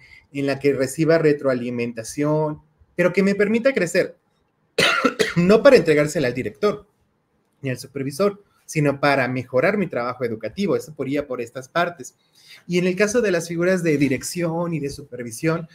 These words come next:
tienen que transitar a una mente, ¿no? Porque yo conozco escuelas donde de verdad, centros escolares donde les dicen, "Miren, todos vamos a comprar esas planeaciones". Desde ahí se debe de transformar la mirada. Si no, no somos profesionales de la educación,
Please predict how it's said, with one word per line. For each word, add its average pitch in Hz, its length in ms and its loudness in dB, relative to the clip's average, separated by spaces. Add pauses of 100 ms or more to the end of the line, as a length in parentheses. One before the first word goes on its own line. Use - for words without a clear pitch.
(220)
tienen 208 320 2
que 170 100 -4
transitar 156 560 -4
a 156 60 0
una 156 200 -2
mente, 165 420 -4
¿no? 156 260 -10 (320)
Porque 175 220 -2
yo 220 120 6
conozco 226 440 4
escuelas 202 480 0
donde 165 240 2
de 143 120 0
verdad, 151 260 0
centros 214 340 -2
escolares 170 520 -2
donde 156 200 -2
les 143 140 0
dicen, 160 240 -8
"Miren, 170 200 -2
todos 185 180 -2
vamos 196 220 -2
a 165 40 -10
comprar 156 320 -2
esas 160 200 -4
planeaciones". 135 680 -6 (420)
Desde 156 300 4
ahí 180 180 2
se 220 140 -2
debe 185 200 0
de 185 120 -4
transformar 147 880 -4
la 175 140 -6
mirada. 185 540 -4 (320)
Si - 180 -4
no, 226 340 4
no 175 120 -2
somos 165 320 -4
profesionales 135 720 -4
de 135 80 0
la 127 80 -4
educación, 190 640 -2